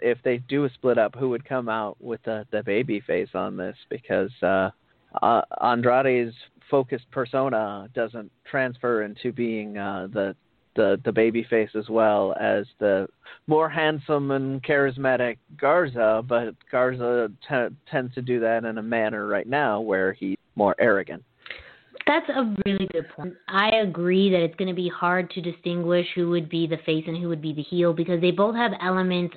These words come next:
Speaker 2: of heelsness, brutal, uh,
Speaker 1: <laughs>
Speaker 2: that, uh, I, I think that fans, they're interpreting both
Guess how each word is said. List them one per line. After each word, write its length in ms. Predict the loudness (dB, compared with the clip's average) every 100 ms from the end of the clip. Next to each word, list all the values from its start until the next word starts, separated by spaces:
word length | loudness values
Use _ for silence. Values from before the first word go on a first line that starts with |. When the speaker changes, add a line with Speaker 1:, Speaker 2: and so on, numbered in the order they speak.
| -4
Speaker 2:
of 360 | 0 0 -2 -8 _ _ -4
heelsness, 640 | 2 4 2 2 0 0 -2 -8 -14 -8
brutal, 600 | 0 2 4 4 2 -2 -8 -16 -16 -6
uh, 0 |
Speaker 1:
<laughs> 0 | -2 2 4 2 4 0 0 -6 -6
Speaker 2:
that, 400 | -2 0 -2 -4 -8
uh, 300 | -8 -8 -8 -12
I, 140 | -12 -12 -6
I 220 | 0 0 0
think 320 | -2 -2 0
that 340 | 2 2 0 -4 0
fans, 320 | 0 0 -2 -8 -16 _
they're 280 | 0 2 2 -2
interpreting 580 | -4 -2 -2 0 0 0 -2
both 120 | -4